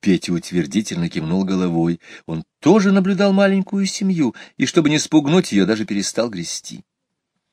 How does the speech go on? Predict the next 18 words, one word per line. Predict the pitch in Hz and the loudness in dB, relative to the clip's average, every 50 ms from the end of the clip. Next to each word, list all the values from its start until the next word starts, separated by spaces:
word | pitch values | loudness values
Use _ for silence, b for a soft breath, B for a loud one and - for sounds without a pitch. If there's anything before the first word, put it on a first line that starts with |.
| _ _ _ _ _ _ _ _ _ _ _ | _ _ _ _ _ _ _ _ _ _ _
Птенцы | - - 131 120 104 - - | -4 0 0 0 2 2 2
нагнали | 110 107 101 90 87 90 90 90 90 104 | 2 2 2 2 0 0 2 2 0 0
мать, | 120 131 147 165 196 196 - - - _ _ _ _ _ _ _ - | -2 0 0 2 2 0 -2 -6 -18 _ _ _ _ _ _ _ 0
и, | 113 107 | 0 2
подплыв | - 127 104 - - 120 147 127 87 | 2 0 -2 0 2 4 4 4 4
сбоку, | 80 73 - 76 73 71 87 87 85 85 - - 143 139 | 0 -6 -10 -10 -8 -4 -2 0 0 0 0 2 2 2
вдруг | 131 127 123 196 240 285 294 240 - - - - - _ _ _ _ _ | 2 0 2 4 6 6 6 4 2 -4 -12 -12 -12 _ _ _ _ _
оба | - 226 262 277 277 254 180 143 135 113 | 0 2 4 6 6 6 6 6 4 4
взобрались | 95 95 139 160 156 - 196 247 254 214 - - - | 4 2 2 2 2 2 2 2 0 0 -2 -2 -2
ей | 240 247 240 | 0 0 2
на | 226 220 175 139 | 2 4 2 2
спину. | - - - - 147 147 143 - _ _ _ _ _ _ _ _ _ _ B B B B B | 0 -2 -6 -6 -6 -6 -8 -12 _ _ _ _ _ _ _ _ _ _ B B B B B
Влезли | - 139 214 262 254 214 170 139 127 117 b b b | 0 2 4 6 6 4 4 4 2 2 b b b
и | - - 220 | 2 4 6
уселись, | 220 214 196 - 151 143 123 123 117 - - - | 6 6 6 6 6 4 4 4 0 -4 -6 -4
как | - 269 214 - - | -4 -4 -2 0 0
на | 214 185 | 2 2
лодочке. | 139 113 98 101 - - - - | 2 0 -2 -2 -4 -8 -8 -12